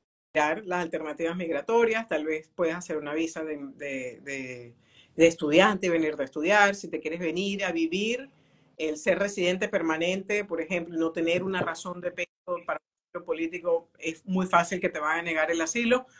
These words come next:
porque ya tienes una residencia permanente en un tercer país.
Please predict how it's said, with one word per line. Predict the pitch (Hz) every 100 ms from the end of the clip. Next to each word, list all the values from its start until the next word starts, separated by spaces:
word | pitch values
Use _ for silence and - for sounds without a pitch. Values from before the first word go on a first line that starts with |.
| -
porque | - 185 165
ya | 156
tienes | - 170 170
una | 180
residencia | 165 160 156 156 170
permanente | 160 160 165 165
en | 170
un | 165
tercer | 165 156 160
país. | 147 165 240 254